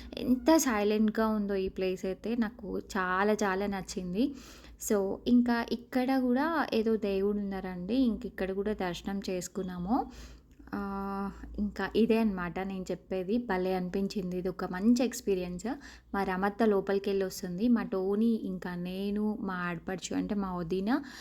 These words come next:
అందరం కలిసి లోపలికి వెళ్తున్నాము. అమ్మో, లోపల ఎలా ఉంటుందో ఏంటో అనుకున్నాను. But మీకు కూడా చూపిద్దాం మాతో పాటు అని చెప్పేసి షూట్ చేశాను. లోపల ఆ దేవుడు ఉన్నారండి. ఆ, మేము లోపలికి వెళ్ళినాం కానీ చాలా,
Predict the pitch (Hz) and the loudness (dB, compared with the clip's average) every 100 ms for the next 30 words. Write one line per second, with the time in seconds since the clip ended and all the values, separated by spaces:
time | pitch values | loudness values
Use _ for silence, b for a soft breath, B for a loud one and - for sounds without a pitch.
0 | B B 214 226 247 240 214 190 - 285 | B B 6 8 8 6 4 2 4 6
1 | 277 269 262 233 226 208 208 190 190 190 | 8 8 4 4 2 2 -2 -6 -6 -4
2 | 285 B B B 226 220 233 220 208 220 | -4 B B B 2 6 6 6 6 4
3 | 220 208 208 208 208 208 202 202 190 196 | 4 4 4 2 0 0 0 0 0 0
4 | 208 208 196 202 190 185 240 262 240 220 | 0 -2 -2 -4 -6 -2 -2 0 0 0
5 | 208 220 240 254 269 247 220 214 190 185 | 4 4 4 4 2 4 4 2 0 0
6 | 196 196 190 185 220 214 196 180 196 190 | 0 -2 -4 -2 -2 -2 -4 -4 -4 -4
7 | 190 180 190 185 - 392 349 B B B | -6 -6 -4 -4 2 4 4 B B B
8 | - 254 240 226 196 202 185 226 254 202 | 4 6 6 4 2 -2 -2 2 4 2
9 | 196 226 208 185 185 190 196 185 220 190 | 0 0 -2 -2 -2 -2 -4 0 2 4
10 | 226 185 214 370 B B B - - - | 4 4 0 -2 B B B -20 -20 -20
11 | - - - _ - - 214 208 208 208 | -20 -20 -20 _ -18 -4 0 0 2 4
12 | 226 220 214 247 247 247 240 226 220 208 | 6 6 4 4 2 2 4 4 2 0
13 | 202 220 277 233 180 185 208 233 247 247 | -2 2 2 2 -2 -2 0 2 2 2